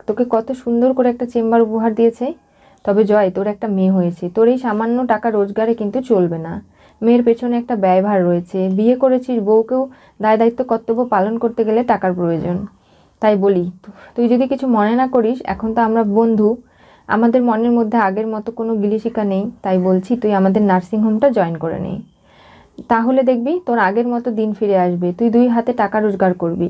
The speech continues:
আমাদের নার্সিংহোমটাও বেঁচে যাবে, কারণ এখন লসে আমরা রান করছি। তোর মেয়ের জন্য আমরা তো অনেক কিছু করলাম, তোর আমাদের প্রতি কৃতজ্ঞতা রয়েছে,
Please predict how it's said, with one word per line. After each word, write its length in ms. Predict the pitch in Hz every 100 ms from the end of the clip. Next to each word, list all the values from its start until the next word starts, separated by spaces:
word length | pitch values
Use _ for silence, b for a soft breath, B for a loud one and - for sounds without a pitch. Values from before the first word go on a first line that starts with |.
| -
আমাদের 380 | - 202 214 233
নার্সিংহোমটাও 640 | 220 220 240 240 233 254
বেঁচে 240 | 226 240
যাবে, 280 | 240 233 269 - _ b b b b
কারণ 220 | 240 254
এখন 340 | 233 220 277 233
লসে 340 | 190 202 233
আমরা 260 | 220 214 214
রান 220 | 180 185
করছি। 520 | 175 175 - - 190 - -
তোর 120 | 214
মেয়ের 220 | 202 196
জন্য 200 | 190 220
আমরা 220 | 220 208 214
তো 120 | 233
অনেক 180 | 196 190
কিছু 200 | 208 247
করলাম, 540 | 190 214 196 185 190 b b b -
তোর 100 | 254
আমাদের 260 | 240 247 262
প্রতি 260 | 247 269
কৃতজ্ঞতা 520 | 254 240 240 247 247
রয়েছে, 540 | 220 196 185 - 180